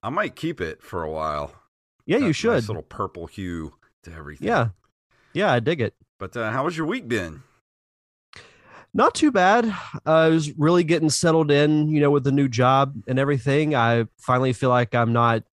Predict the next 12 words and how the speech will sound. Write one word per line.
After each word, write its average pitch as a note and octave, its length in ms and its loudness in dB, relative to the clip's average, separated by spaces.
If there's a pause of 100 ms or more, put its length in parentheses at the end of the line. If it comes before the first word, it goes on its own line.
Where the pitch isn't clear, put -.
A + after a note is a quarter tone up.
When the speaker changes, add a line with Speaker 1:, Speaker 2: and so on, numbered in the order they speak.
(220)
Speaker 2:
exhausted A#2+ 720 0
after B2 340 0
my, A2 400 0 (400)
my A#2 220 0
bout B2 320 2
with A2+ 400 0 (240)
the, A2+ 300 0
uh, G#2+ 280 -2
the A#2 120 -4
Omnicron, B2+ 840 0 (520)
Speaker 1:
<laughs> - 500 -20
Speaker 2:
the, B2+ 240 0